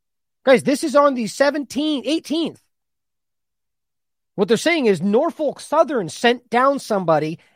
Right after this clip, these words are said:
inside the area, and they were told themselves that their own house wasn't safe. But they told people to come back a week ago. I mean, there's, there's no debating this anymore.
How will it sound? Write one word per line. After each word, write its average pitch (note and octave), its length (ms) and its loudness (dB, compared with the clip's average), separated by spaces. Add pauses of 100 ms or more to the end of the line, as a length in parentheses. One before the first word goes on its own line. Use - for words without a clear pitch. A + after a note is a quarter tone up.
(120)
inside D4+ 640 0
the A#3 140 -8
area, C4 360 -2
and G#3 220 -6
they C4 140 2
were B3 120 -8
told C#4+ 460 -4 (140)
themselves A3 680 0
that C#3 200 -10
their D4+ 260 6
own C4+ 200 2
house D#4+ 360 -4
wasn't D3+ 280 -8
safe. A#2+ 280 -8 (320)
But F3+ 140 -6
they B3+ 160 2
told - 280 -4
people A#3 260 -8
to G#3 80 -10
come G#3 240 -6
back E3+ 340 -6 (720)
a E3 60 -6
week D3+ 340 0
ago. G#2 380 -12 (2250)
I G3+ 60 -2
mean, G3 280 0
there's, B3 240 -4
there's C#4+ 280 -6
no F3+ 180 4
debating C#3+ 440 0
this G#2 140 -10
anymore. A2 440 -14